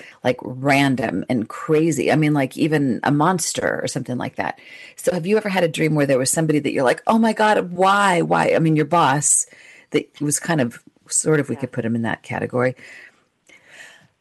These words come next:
Speaker 1: Have you ever had any that was, like, really freaky?
Speaker 2: <sighs> I haven't done, I haven't had a lot of that. I think it, sometimes I, I know for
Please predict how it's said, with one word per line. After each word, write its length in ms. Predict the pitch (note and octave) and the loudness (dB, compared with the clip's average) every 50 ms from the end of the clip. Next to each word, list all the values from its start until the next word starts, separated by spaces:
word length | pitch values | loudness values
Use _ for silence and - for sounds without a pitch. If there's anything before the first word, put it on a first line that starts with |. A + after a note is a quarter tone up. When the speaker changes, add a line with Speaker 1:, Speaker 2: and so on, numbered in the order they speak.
| _ _ _ | _ _ _
Speaker 1:
Have 160 | - F3 D3+ | -2 0 2
you 100 | E3+ E3 | 2 2
ever 140 | D#3+ D3 D3 | 2 2 0
had 180 | D3+ D3 C3+ | 0 0 0
any 360 | C#3+ D3+ D3+ D3 D3 C#3 - - - | 0 0 0 0 0 -2 -4 -6 -6
that 120 | - - | -6 -4
was, 180 | - C#3 B2+ - | -4 -4 -2 -2
like, 160 | B2+ A#2+ - | -2 -2 -2
really 320 | C#3+ C3+ C3 B2+ C3 B2+ | -2 0 0 0 0 -2
freaky? 800 | B2 - - - C3 C#3 C#3+ - - G#3 A3+ B3 B3+ C4 - _ | -4 -6 -6 -6 -4 -4 -4 -4 -2 0 0 0 0 -2 -6 _
Speaker 2:
<sighs> 1600 | _ _ _ _ _ _ _ _ _ _ _ _ _ _ _ - _ _ _ _ _ _ _ _ _ _ _ _ _ _ _ E4+ | _ _ _ _ _ _ _ _ _ _ _ _ _ _ _ -20 _ _ _ _ _ _ _ _ _ _ _ _ _ _ _ -10
I 680 | F#4+ F#4 F4 E4 D4+ C#4 B3+ A3+ - - - - A3+ A#3 | -8 -6 -6 -6 -6 -8 -8 -10 -10 -8 -6 -6 -4 -4
haven't 240 | C4+ D4 D#4 D4 A3+ | -4 -4 -4 -4 -2
done, 140 | A#3+ G#3 - - | -2 -2 -2 0
I 120 | G#3 G#3+ | 0 0
haven't 240 | A3+ A#3+ A3 G#3+ G3+ | 0 0 0 -2 -4
had 160 | G3 F#3+ F#3 | -4 -2 -2
a 140 | E3 D#3 E3 | 0 0 0
lot 400 | E3 E3 E3 E3 D#3+ D#3+ - - | 0 2 2 2 2 0 -2 -4
of 180 | D#3 D3+ C#3+ C#3+ - - - E3 D3+ | -6 -8 -8 -10 -14 -20 -14 -4 0
that. 180 | F3 E3 F3 - | 2 2 2 2
I 120 | E3+ F3+ F#3+ | 0 -2 -2
think 300 | - D#4+ F4+ G#4 - - | -4 -6 -6 -6 -6 -6
it, 140 | - F#3 D#3+ - _ - | -6 -8 -8 -6 _ 0
sometimes 500 | A3+ A#3 A#3 - - F3 D3+ C#3+ D3 - | 2 2 0 -4 -6 -6 -6 -6 -6 -4
I, 200 | - D3 D#3 D#3+ - - | -4 -4 -4 -4 -4 -4
I 140 | E3 E3+ | -4 -4
know 140 | F3 F3+ E3+ | -4 -4 -6
for 200 | - - D3 D3 | -6 -6 -8 -8